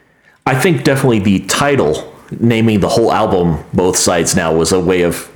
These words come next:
maybe tricking, uh, fans who aren't that, uh,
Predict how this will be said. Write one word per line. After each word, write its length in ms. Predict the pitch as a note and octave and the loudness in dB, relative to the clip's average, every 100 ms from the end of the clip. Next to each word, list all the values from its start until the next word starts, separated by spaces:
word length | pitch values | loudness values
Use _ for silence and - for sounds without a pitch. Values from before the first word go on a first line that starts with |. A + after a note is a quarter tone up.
| - - | -12 -2
maybe 420 | G#2 E2+ F2 E2+ | 0 0 -2 -4
tricking, 580 | - C#3 C3 G#2 F#2 - - - - - _ - | -2 -2 -2 -2 -2 -6 -18 -20 -20 -20 _ -6
uh, 320 | G#2 F2 E2 - - - | -2 0 -2 -10 -20 -18
fans 400 | - A#2+ G#2 G2 | -4 -2 0 0
who 140 | A2+ F#2 | 0 0
aren't 300 | G#2 F#2 - | 0 -2 0
that, 400 | F#2+ F2+ - - - - - - | 0 0 -4 -14 -20 -20 -20 -6
uh, 280 | A2 F#2 | -2 -2